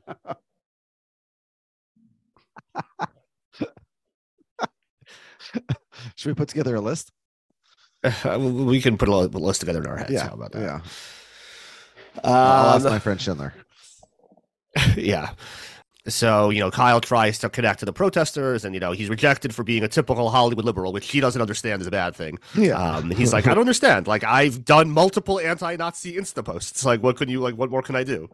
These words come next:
Speaker 1: Yeah. <laughs> Yeah, so I think you're right. He's just, he's doing this to try and, uh, uh,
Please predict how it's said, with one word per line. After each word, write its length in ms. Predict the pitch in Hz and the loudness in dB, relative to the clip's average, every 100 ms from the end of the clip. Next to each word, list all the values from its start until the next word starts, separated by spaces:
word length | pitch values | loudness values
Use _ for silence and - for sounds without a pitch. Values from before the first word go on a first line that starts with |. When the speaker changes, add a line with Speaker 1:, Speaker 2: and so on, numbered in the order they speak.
| - | -6
Speaker 1:
Yeah. 520 | 95 - 92 98 131 101 | -6 -4 -6 -2 -4 -4
<laughs> 80 | 127 - - - _ - - _ _ - | -10 -12 -16 -20 _ -20 -20 _ _ -2
Yeah, 160 | 92 | 0
so 120 | 82 139 | 2 2
I 60 | |
think 160 | 147 156 | 2 0
you're 100 | 98 | 0
right. 100 | 78 | 0
He's 160 | 113 | 0
just, 220 | 113 120 - - | 0 -4 -6 -10
he's 200 | 131 123 | -6 -2
doing 200 | 135 127 | 0 0
this 80 | 107 | -2
to 80 | - | -4
try 200 | 110 92 | -4 -4
and, 120 | 87 | -2
uh, 220 | 85 80 78 95 | -4 -4 -8 -8
uh, 260 | 90 85 | -4 -2